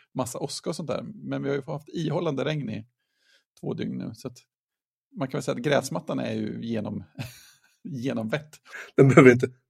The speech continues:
Speaker 2: du kommer inte behöva vattna på ett tag, med andra ord.
Speaker 1: Nej, det, det bör-, det, nu börjar det stå vatten på plattorna vid, utanför garaget. <laughs>
Speaker 2: Det, det är inget bra.
Speaker 1: Det är inte bara bra, det kan man ju, kan
Speaker 2: Det är
Speaker 1: man
Speaker 2: då,
Speaker 1: säga.
Speaker 2: det är då man går och gräver små, små diskreta diken i gräsmattan som man sen kan lägga igen.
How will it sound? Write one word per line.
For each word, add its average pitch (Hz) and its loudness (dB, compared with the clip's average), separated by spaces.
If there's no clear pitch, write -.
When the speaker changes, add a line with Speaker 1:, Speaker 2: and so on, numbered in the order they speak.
Speaker 2:
du - -18
kommer 139 12
inte 127 6
behöva 123 10
vattna 139 6
på 135 4
ett 127 0
tag, 101 -4
med 98 -6
andra 101 -4
ord. 98 -8
Speaker 1:
Nej, 147 2
det, 147 -2
det 147 -4
bör-, 143 2
det, 160 -4
nu 165 -6
börjar 143 -2
det 120 -4
stå 127 -6
vatten 113 -8
på 127 -6
plattorna 127 -6
vid, 110 -4
utanför 117 -8
garaget. 117 -6
<laughs> - -8
Speaker 2:
Det, 120 2
det 120 -2
är 113 0
inget 101 0
bra. 104 0
Speaker 1:
Det 131 -6
är 131 -10
inte 147 -6
bara 135 0
bra, 117 -10
det - -12
kan - -10
man - -10
ju, - -10
kan 110 -14
Speaker 2:
Det - -2
är - 8
Speaker 1:
man 123 10
Speaker 2:
då, 127 12
Speaker 1:
säga. 131 12
Speaker 2:
det 127 4
är - 8
då 127 12
man 127 10
går 120 6
och 113 4
gräver 107 4
små, 107 -2
små 123 0
diskreta 110 4
diken 113 2
i - 2
gräsmattan 107 0
som - -4
man 107 0
sen 107 -4
kan 107 -4
lägga 104 4
igen. 113 4